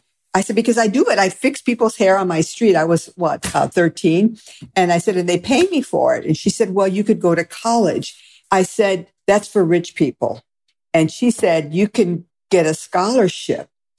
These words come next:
She said, "You're a very good student." I said, "I can." And it was just transformative. She put a bee in my bonnet. And the idea that there was something beyond high school suddenly was out there. So my entire life journey was not one where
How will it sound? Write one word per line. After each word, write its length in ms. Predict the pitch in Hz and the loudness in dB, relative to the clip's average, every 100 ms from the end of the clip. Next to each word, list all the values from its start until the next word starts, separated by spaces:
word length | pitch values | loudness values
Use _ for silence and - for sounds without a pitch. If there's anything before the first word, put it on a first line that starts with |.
| _ | _
She 160 | - 208 | -8 -2
said, 200 | 202 170 | 0 2
"You're 140 | 170 | 2
a 20 | 160 | 2
very 220 | 185 175 | 2 2
good 180 | 160 156 | 0 -2
student." 360 | - 202 165 | 0 2 2
I 40 | 147 | 0
said, 180 | 175 | 0
"I 120 | 147 131 | -2 -2
can." 520 | - 160 175 269 - _ - - | -2 -2 0 -4 -10 _ -6 0
And 120 | 247 | 0
it 80 | 294 | 0
was 160 | 269 | -4
just 280 | - 262 - | -2 -4 -2
transformative. 800 | 233 196 - - 220 156 127 123 | -2 -2 -4 -2 0 -2 -4 -6
She 140 | - | -4
put 160 | - 262 | -2 0
a 40 | |
bee 220 | 175 190 208 | 0 0 0
in 100 | 196 | 2
my 160 | 185 | 0
bonnet. 500 | 165 185 214 165 160 - - - | 0 -2 0 -2 -2 -12 -18 -2
And 120 | 220 | 2
the 100 | 220 | 4
idea 360 | 220 220 220 254 | 2 2 2 2
that 140 | 208 | 2
there 100 | 214 | 0
was 160 | 185 185 | 0 0
something 420 | - 240 233 220 | 0 0 2 2
beyond 340 | 190 185 185 | 4 2 2
high 200 | 180 226 | 0 0
school 300 | 277 - 175 | -2 0 0
suddenly 440 | 165 - 254 226 190 | 0 0 2 4 4
was 260 | 180 180 - | 2 0 -2
out 280 | 202 240 - | -2 -2 -2
there. 260 | 147 127 - - - | -2 -2 -4 -18 -18
So 260 | - - 220 | -6 -2 0
my 300 | 208 240 254 | 0 -4 -2
entire 580 | 240 214 - 262 262 240 | 0 0 0 2 4 4
life 360 | 202 202 202 - | 4 2 0 0
journey 360 | 214 208 175 | 2 4 2
was 240 | 156 165 180 | 2 0 2
not 220 | 208 214 | 0 2
one 200 | 196 180 | 2 4
where 220 | 175 175 | 2 0